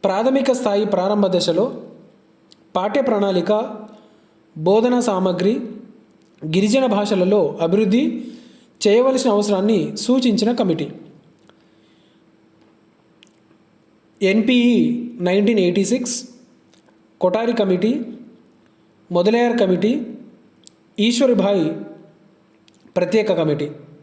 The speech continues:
ఆప్షన్ ఏ, ఎన్పిఈ నైన్టీన్ ఎయిటీ సిక్స్. హెన్స్ మెహతా కమిటీ దీనికి సంబంధించినది.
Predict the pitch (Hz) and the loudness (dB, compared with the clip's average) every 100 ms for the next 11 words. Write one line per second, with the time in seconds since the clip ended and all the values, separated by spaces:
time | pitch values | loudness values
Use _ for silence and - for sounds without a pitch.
0 | _ _ _ _ _ _ _ _ _ _ | _ _ _ _ _ _ _ _ _ _
1 | _ _ _ _ _ _ _ _ _ _ | _ _ _ _ _ _ _ _ _ _
2 | _ _ _ _ _ _ _ _ _ _ | _ _ _ _ _ _ _ _ _ _
3 | _ _ _ _ _ _ _ _ - 180 | _ _ _ _ _ _ _ _ -6 -4
4 | 185 233 202 160 - - - - - _ | -2 0 0 -2 -6 -14 -20 -20 -20 _
5 | _ 190 190 247 - - - - - - | _ 0 2 2 0 -6 -10 -16 -20 -20
6 | _ _ _ _ _ _ 185 185 208 233 | _ _ _ _ _ _ 0 2 2 2
7 | 226 196 151 147 - 170 180 196 214 175 | 4 2 0 -4 -8 -2 0 2 2 2
8 | 170 185 156 - - - - _ _ _ | 0 -2 -2 -6 -10 -12 -20 _ _ _
9 | _ _ _ _ _ _ _ _ _ _ | _ _ _ _ _ _ _ _ _ _
10 | _ _ _ _ _ _ _ _ _ 196 | _ _ _ _ _ _ _ _ _ -4
11 | 220 262 247 226 196 196 196 208 262 - | -2 -2 0 0 0 0 0 -2 -4 -12
12 | - - - _ _ - 185 208 208 208 | -18 -20 -20 _ _ -6 0 0 2 0
13 | 165 202 247 240 220 202 190 165 170 147 | 2 2 4 2 2 2 0 0 -2 -4
14 | 127 | -6